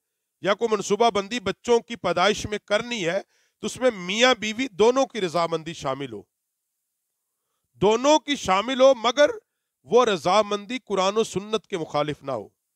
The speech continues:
ये बात याद रखें, अल्लाह और उसके रसूल के हुक्म के खिलाफ ना हो।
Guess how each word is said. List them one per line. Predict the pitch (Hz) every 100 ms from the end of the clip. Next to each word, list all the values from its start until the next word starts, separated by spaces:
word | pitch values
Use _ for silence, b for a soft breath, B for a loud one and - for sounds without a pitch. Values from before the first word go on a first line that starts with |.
| -
ये | 175
बात | 185 175 165
याद | 143 131
रखें, | 120 _ 107 _ _ _ _ _ _ _ -
अल्लाह | 208 233 277
और | 254
उसके | 240 - 262
रसूल | 220 214 247 247
के | 240
हुक्म | 190 226 277 269
के | 240
खिलाफ | - 185 180 170
ना | 156
हो। | 127 98